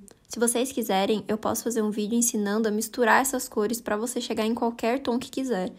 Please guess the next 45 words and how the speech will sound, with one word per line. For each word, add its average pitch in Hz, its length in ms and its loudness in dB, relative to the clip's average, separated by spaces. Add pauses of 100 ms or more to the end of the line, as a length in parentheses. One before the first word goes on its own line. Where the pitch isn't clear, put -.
(340)
É 220 100 4
muito 233 360 4
legal 202 320 4
e - 40 0
facilita 220 480 -4
muito 220 320 2
na 190 140 0
hora 190 100 0
da 190 120 0
pintura. 202 600 -4 (460)
Antes, 226 380 4
isso 226 240 4
era 214 100 4
uma 214 140 2
coisa 208 240 0
que 233 80 -4
eu 226 40 -4
tinha 226 160 0
muita 233 320 4
dificuldade 196 540 0
em 220 40 0
fazer, 202 320 0
e - 20 2
depois 214 320 2
que 247 60 0
você 226 180 2
aprende, 214 360 4
fica 226 220 -2
muito 220 240 2
fácil. - 460 0 (380)
Por 262 140 2
último, 247 400 0
eu 233 80 4
misturei 226 320 2
o 214 60 6
amarelo 214 420 4
com 226 120 -2
o 214 40 0
vermelho 240 380 2
pra 247 240 2
chegar 240 300 2
em 233 80 4
um 247 100 0
tom 226 180 0
alaranjado. 226 800 0